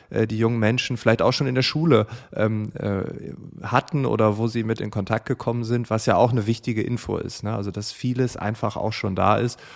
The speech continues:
und dass es nicht besonders ist. Also, das finde ich ganz spannend. Du hast eben gesagt, ähm, hochgelähmt. Das heißt, ähm, äh, die, die Maussteuerung,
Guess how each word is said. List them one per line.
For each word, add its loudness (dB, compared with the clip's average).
und -4
dass 4
es -4
nicht -4
besonders 2
ist. -6
Also, -2
das -4
finde -4
ich -8
ganz -4
spannend. -2
Du 4
hast 2
eben 2
gesagt, 0
ähm, -2
hochgelähmt. 0
Das -2
heißt, 0
ähm, 0
äh, -4
die, -8
die -4
Maussteuerung, 0